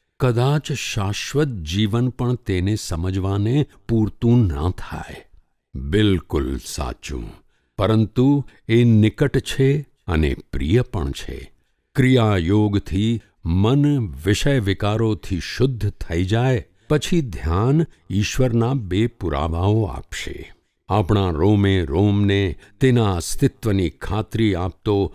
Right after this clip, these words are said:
નિત્ય નવીન આનંદ એ તેની પહેલી સાબિતી છે. અને વળી ધ્યાનમાં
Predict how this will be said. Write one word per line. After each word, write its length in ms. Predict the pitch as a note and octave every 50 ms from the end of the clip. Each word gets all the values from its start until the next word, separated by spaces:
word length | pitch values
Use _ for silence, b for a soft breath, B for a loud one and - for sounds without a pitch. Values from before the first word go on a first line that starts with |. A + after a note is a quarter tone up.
| b b b
નિત્ય 500 | F#2 G2+ A#2+ D3+ - - _ - C3+ B2
નવીન 480 | G2+ F#2 E2+ D2+ D#2+ G2 C3 B2+ A#2 G#2+
આનંદ 760 | - - - F2+ D#2+ D2+ E2 F#2+ A#2 D#3 F#3 F3+ F3 E3+ - b b b b
એ 300 | b - G#2 A#2 C3 C#3
તેની 480 | C3 - _ - G2 G2 G2+ G#2+ A#2+ C3
પહેલી 640 | A#2+ - _ _ - D#2 D#2+ F2 F2+ F#2 G2+ A2+ A2
સાબિતી 720 | - - - - F2 E2+ E2+ F2 F#2 F2+ - - G2 F#2
છે. 540 | E2 - - - D2+ B1+ A#1 G#1 - - _ _ _ _ _ _ -
અને 240 | C#3 C#3 C3 B2+ A2+
વળી 380 | G2+ E2 E2 D2+ D2 C#2 C2
ધ્યાનમાં 920 | A#1+ A#1+ C#2 C2+ D2+ F#2+ G2 G#2 A2 A#2+ B2 B2+ B2 B2+ C3 C#3 D3 - _